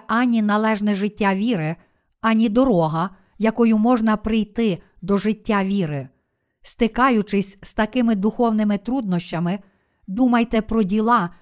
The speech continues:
які Господь виконав для вас. Тоді навіть якби фігове дерево не зацвіло і не стало б в оборах худоби, ви дякували б Богу за місію спасіння,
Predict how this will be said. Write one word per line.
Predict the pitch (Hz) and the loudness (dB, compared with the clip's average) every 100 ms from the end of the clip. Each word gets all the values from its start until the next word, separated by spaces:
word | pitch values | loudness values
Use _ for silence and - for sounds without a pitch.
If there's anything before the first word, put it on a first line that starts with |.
| _ | _
які | 214 220 240 | -4 -2 2
Господь | 214 202 - 233 208 | 2 0 0 0 2
виконав | 190 254 247 220 214 | 0 0 0 0 -2
для | 190 214 | -2 0
вас. | 226 196 143 - - _ _ _ - | 0 0 -4 -8 -18 _ _ _ -8
Тоді | - 220 247 | -2 2 2
навіть | 240 240 220 | 2 2 0
якби | 226 208 240 | 0 2 2
фігове | 220 254 240 226 214 | 2 2 4 4 2
дерево | 196 220 220 160 165 175 _ _ 208 | 0 0 0 0 -2 -4 _ _ -4
не | 214 208 | 0 0
зацвіло | 214 - 220 254 214 160 175 _ _ _ _ | 0 -4 -2 0 0 0 -4 _ _ _ _
і | 233 | -2
не | 214 208 | 0 0
стало | 208 - 240 220 208 | -2 -2 0 2 0
б | - | -2
в | 180 175 - | -10 -8 -2
оборах | 208 185 233 220 202 202 - | 0 2 2 2 0 -4 -12
худоби, | - 233 190 247 214 156 165 - _ _ _ _ | -8 -4 0 2 2 0 -6 -10 _ _ _ _
ви | 190 247 | -2 0
дякували | 220 247 247 208 208 202 | 2 0 2 0 0 0
б | 190 | -2
Богу | 175 240 214 214 | 0 0 2 0
за | 185 202 | 0 0
місію | 208 220 - 214 | 0 -2 -2 -2
спасіння, | 208 - 202 - - 247 196 151 170 | -4 -4 -4 -4 -4 -2 0 -2 -6